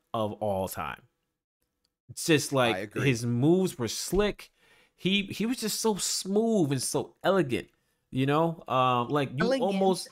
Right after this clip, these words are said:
Speaker 3: Oh my God.
Speaker 1: Like, I'm so serious. Like, you almost wanted to root for this guy. Like, man, like,
Speaker 2: I
Speaker 1: he's,
Speaker 2: agree.
Speaker 1: he's, he's really doing his thing.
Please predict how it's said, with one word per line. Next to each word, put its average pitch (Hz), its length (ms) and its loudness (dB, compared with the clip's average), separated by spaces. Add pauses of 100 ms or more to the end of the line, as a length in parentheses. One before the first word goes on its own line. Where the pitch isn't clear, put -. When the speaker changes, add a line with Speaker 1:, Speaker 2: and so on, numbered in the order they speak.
Speaker 3:
Oh 269 80 -12
my 339 220 -6
God. 247 400 -6 (220)
Speaker 1:
Like, 151 280 4
I'm 214 220 2
so 233 320 4
serious. 240 420 0
Like, 156 180 4
you 180 160 0
almost 185 440 0
wanted 151 420 2
to 160 140 2
root 143 340 4
for 127 140 0
this 113 220 -2
guy. 98 260 2
Like, 90 240 -4
man, 120 400 0
like, 95 160 -2
Speaker 2:
I 95 140 -8
Speaker 1:
he's, 185 100 -8
Speaker 2:
agree. 147 340 -6
Speaker 1:
he's, 170 220 2 (240)
he's 143 160 -2
really 151 240 2
doing 180 220 0
his 185 100 -4
thing. 190 340 -2